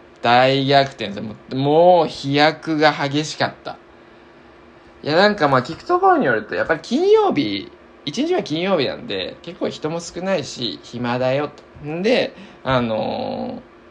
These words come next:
ー、まあ、森道市場っていうのは、毎年来てる人が一緒だから、割とね、被ってるから、あのー、毎年出てるお決まりのお店、美味しいお店に、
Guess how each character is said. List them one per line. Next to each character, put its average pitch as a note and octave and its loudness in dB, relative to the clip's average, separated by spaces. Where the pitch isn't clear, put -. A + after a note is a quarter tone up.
ー、 - -10
ま C3+ -6
あ、 - -2
森 C#3 0
道 F3 -4
市 G#3 -8
場 F#3 2
っ - 0
て - -8
い A#2 -4
う - -6
の C#3+ -2
は、 F#3 0
毎 F#3 2
年 F4+ -4
来 - -12
て F4+ -2
る A#3 0
人 C3+ -6
が G2 -4
一 - -8
緒 - -8
だ C#3 -2
か - -14
ら、 B2 0
割 B2+ 0
と B2+ -6
ね、 A3 -4
被 D#3 -2
っ D#3 2
て - -6
る F#2+ -4
か C3 -8
ら、 C4+ 4
あ A#2+ -4
の - -8
ー、 - -20
毎 A#3 0
年 C4+ -4
出 C#4 0
て E3 -2
る F#3 0
お E3 -6
決 A3+ -4
ま A#3+ 2
り A#3 0
の C4 0
お C3+ 0
店、 A#2+ -4
美 C#3+ -2
味 D#3 0
し D#3+ -4
い D3+ -2
お D#3 0
店 F3+ -4
に、 A#3+ 0